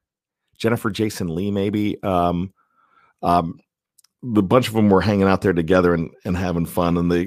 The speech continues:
they had interactions with them. So we went the next week, and it was va-, actually Valentine's Day. So <laughs> we're there at this, uh, at this strip club,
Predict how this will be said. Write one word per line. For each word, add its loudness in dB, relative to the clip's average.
they 0
had -4
interactions -2
with -2
them. -2
So -6
we 4
went 2
the 0
next 0
week, -10
and 0
it 0
was 2
va-, 0
actually 0
Valentine's -4
Day. -8
So -4
<laughs> -6
we're 2
there 4
at -2
this, 0
uh, 0
at -6
this -6
strip -2
club, -2